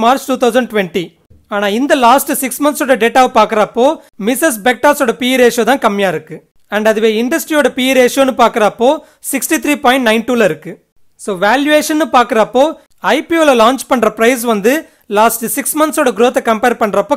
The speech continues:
கம்மியா தான் இருக்கு. ஓகே, அடுத்து ப்ரமோட்டர்ஸ் பத்தி பார்க்கலாம். இந்த கம்பெனியோட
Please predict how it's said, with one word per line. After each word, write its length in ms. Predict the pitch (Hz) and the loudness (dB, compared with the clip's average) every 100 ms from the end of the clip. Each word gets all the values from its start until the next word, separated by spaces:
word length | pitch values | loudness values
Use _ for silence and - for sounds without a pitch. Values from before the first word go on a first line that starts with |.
| 254 | 0
கம்மியா 240 | 202 202 202 | 0 0 0
தான் 100 | 185 | -2
இருக்கு. 220 | 151 160 - _ _ _ _ _ _ _ _ _ _ _ _ _ _ _ _ _ 202 | -4 -14 -18 _ _ _ _ _ _ _ _ _ _ _ _ _ _ _ _ _ -6
ஓகே, 160 | 208 220 | -2 0
அடுத்து 200 | 220 220 - | 0 -2 0
ப்ரமோட்டர்ஸ் 500 | 226 247 311 320 - | 2 2 2 -2 -2
பத்தி 160 | 240 220 - | -4 -2 -2
பார்க்கலாம். 400 | 202 202 220 311 349 _ _ 202 | -2 0 0 0 -6 _ _ -4
இந்த 140 | 269 330 - | 0 0 0
கம்பெனியோட 380 | 240 240 311 | -2 0 2